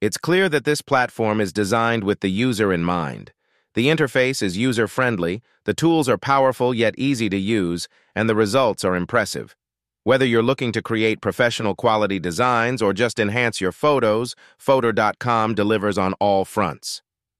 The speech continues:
Conclusion. In conclusion, Photor dot com is an excellent tool for anyone looking to elevate their visual content.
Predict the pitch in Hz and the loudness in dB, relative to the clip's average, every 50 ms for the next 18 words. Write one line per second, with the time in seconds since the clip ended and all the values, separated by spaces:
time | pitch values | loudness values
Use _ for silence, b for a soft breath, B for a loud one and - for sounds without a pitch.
0 | _ _ _ _ _ _ _ _ _ _ _ _ - - 101 87 - 113 113 104 | _ _ _ _ _ _ _ _ _ _ _ _ -8 -6 -6 -4 -2 -2 -2 -2
1 | 87 76 80 65 - _ _ _ _ _ _ _ _ _ _ _ _ _ _ _ | -2 -4 -8 -10 -12 _ _ _ _ _ _ _ _ _ _ _ _ _ _ _
2 | _ _ _ _ - 117 120 117 - - 113 101 - 147 175 170 156 113 120 113 | _ _ _ _ -4 -2 -2 -2 0 -2 -2 -2 0 2 2 2 2 2 0 -2
3 | 117 117 b b b b b b - - 147 156 165 170 156 135 131 127 123 - | -2 -4 b b b b b b -2 0 2 2 2 2 2 2 0 0 0 -2
4 | - 123 113 107 101 101 107 104 87 101 98 - - 120 131 - - - 131 120 | -2 0 2 2 2 2 0 0 0 -2 -4 -2 -2 -2 -2 -2 -2 -4 -2 -2
5 | 110 95 - - 123 113 104 101 98 - - 101 - 110 127 135 139 131 123 120 | -2 -2 -4 -2 -2 0 0 0 0 0 -2 -2 0 0 0 0 0 0 0 0
6 | 120 117 110 110 110 - 110 104 98 110 101 - 110 117 113 107 90 101 95 95 | 0 0 0 0 0 0 -2 -4 -2 -2 -2 0 0 0 0 0 0 0 -2 -2
7 | - - 98 95 87 85 110 101 82 95 92 87 80 - - 101 95 90 80 - | 0 0 0 0 0 0 0 0 0 0 -2 -4 -4 -2 -2 -2 -2 -2 -4 -6
8 | 85 71 62 - | -10 -10 -12 -14